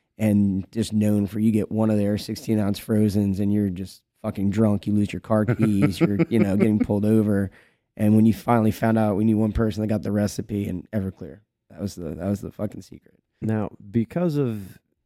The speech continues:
Speaker 3: what you've said previously about your poor decision making, are you sure it wasn't just you?
Speaker 1: <laughs> Did I just mix seventeen liquors and thought it was, it's just the drink? <laughs>
Speaker 3: That's,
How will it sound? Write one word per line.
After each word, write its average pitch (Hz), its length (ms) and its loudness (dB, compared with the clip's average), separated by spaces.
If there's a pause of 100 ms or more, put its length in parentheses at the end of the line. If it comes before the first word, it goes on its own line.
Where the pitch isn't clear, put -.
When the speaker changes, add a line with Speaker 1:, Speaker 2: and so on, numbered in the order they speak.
Speaker 3:
what 110 400 -4
you've 104 240 -2
said 92 220 -4
previously 90 540 -4
about 87 380 -4
your 85 160 -4
poor 117 240 -4
decision 87 420 -4
making, 78 320 -6
are 76 100 -4
you 90 120 -2
sure 156 260 -4
it - 80 -8
wasn't 107 300 -2
just 92 300 -6 (520)
you? 127 460 -2 (120)
Speaker 1:
<laughs> - 140 -16
Did 156 640 4
I 123 60 6
just 131 200 2
mix 123 340 4
seventeen 113 720 4
liquors 110 460 4
and 117 280 2
thought 117 240 6
it 117 80 6
was, 113 340 2 (380)
it's 214 200 6
just - 240 2
the 117 100 6
drink? 139 880 4 (300)
<laughs> - 800 0
Speaker 3:
That's, 113 280 -2